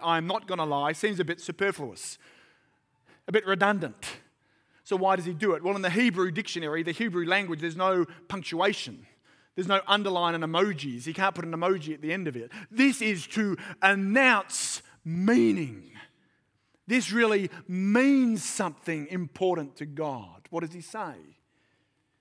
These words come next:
"You, Adonai, Master, Lord, Messiah, Jesus, are a priest forever in the order of Melchizedek." Jesus is Messiah. Jesus is King.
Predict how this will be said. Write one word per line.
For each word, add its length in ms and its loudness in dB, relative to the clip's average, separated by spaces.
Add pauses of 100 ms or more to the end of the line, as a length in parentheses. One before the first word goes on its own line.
(120)
"You, 600 2 (440)
Adonai, 640 -2 (160)
Master, 420 -4
Lord, 360 -2
Messiah, 500 -4
Jesus, 800 -8 (320)
are 240 -2
a 60 -6
priest 760 -4
forever 480 -4
in 200 -6
the 80 -4
order 360 -2 (260)
of 140 -6
Melchizedek." 1000 -6 (420)
Jesus 580 -4 (120)
is 200 -8
Messiah. 720 -4 (720)
Jesus 500 -4 (240)
is 320 -12
King. 580 -6